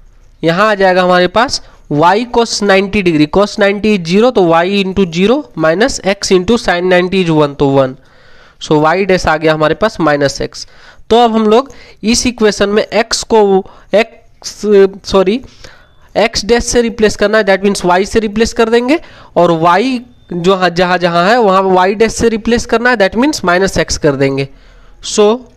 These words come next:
ट्रांसफॉर्म्ड इक्वेशन क्या आ जाएगा हमारे पास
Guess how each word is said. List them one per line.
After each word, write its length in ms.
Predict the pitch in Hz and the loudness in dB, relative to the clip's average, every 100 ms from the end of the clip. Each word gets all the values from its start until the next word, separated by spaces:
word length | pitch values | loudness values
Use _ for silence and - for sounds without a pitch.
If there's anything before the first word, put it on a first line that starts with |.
| _ _ _ _ _ - | _ _ _ _ _ -4
ट्रांसफॉर्म्ड 600 | 180 165 165 - 214 226 | -2 -2 -4 0 0 2
इक्वेशन 500 | 214 196 180 185 175 | 0 0 0 0 -4
क्या 240 | 170 170 156 | -2 0 0
आ 80 | |
जाएगा 300 | 151 151 151 | 2 2 2
हमारे 240 | 147 151 151 | 0 0 0
पास 400 | 170 233 - | 0 -2 -2